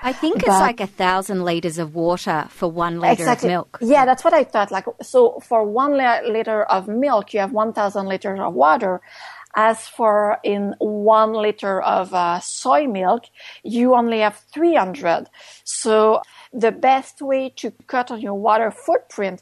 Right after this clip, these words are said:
Speaker 2: would be to cut on your dairy consumption. And it's something nobody talks about. We talk about almonds in California, and the water footprint of almond is pretty important, but it's equivalent to, uh, the cow's milk. So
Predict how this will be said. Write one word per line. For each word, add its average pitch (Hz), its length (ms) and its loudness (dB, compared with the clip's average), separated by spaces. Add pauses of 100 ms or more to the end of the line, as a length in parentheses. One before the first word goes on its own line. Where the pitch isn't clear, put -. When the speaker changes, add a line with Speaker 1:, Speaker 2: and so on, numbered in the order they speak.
(140)
Speaker 2:
would 214 600 4
be 202 360 -4
to 196 440 -4
cut - 380 -4
on 185 200 -8
your 175 480 -4
dairy 208 300 4
consumption. 196 840 -8
And 240 200 4
it's - 240 -4
something 247 420 -2
nobody 233 280 0
talks 302 320 -4
about. 196 200 -4
We 254 80 -6
talk 269 240 -4
about 339 320 -2
almonds 208 760 0
in 202 260 -6
California, 202 680 0 (320)
and 208 180 0
the 214 80 4
water 247 420 2
footprint - 720 -4
of - 260 -2
almond 208 560 -2
is - 200 -4 (140)
pretty 202 280 -8
important, 247 520 -2 (380)
but 208 260 2
it's - 200 -4
equivalent 262 640 0
to, 233 240 -2
uh, - 140 -4
the 208 100 -6
cow's 220 400 -2
milk. 233 460 0
So 190 540 2